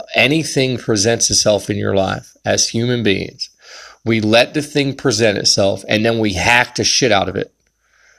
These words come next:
Well, to win the game is when you learn not to hack the shit out of it and you just go to the next part. It presents itself, you treat it the way you need to treat it,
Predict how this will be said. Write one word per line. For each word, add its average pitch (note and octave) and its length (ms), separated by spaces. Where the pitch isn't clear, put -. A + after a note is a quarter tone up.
Well, A2 120
to A2 80
win C3 280
the B2+ 80
game A#2 320
is F#2+ 160
when G2+ 200
you G#2 100
learn G2 420
not G2 260
to G2 100
hack F#2 320
the G2 60
shit G2 220
out F2+ 180
of F#2 60
it F#2+ 140
and G2 160
you G2+ 100
just G2 300
go G2+ 220
to F#2+ 180
the F#2 140
next F#2 300
part. - 420
It - 180
presents B2 540
itself, D3+ 500
you A2+ 100
treat C3+ 320
it C3 80
the A#2+ 100
way A#2 120
you A2+ 80
need A2 220
to F#2 60
treat C#3 320
it, - 240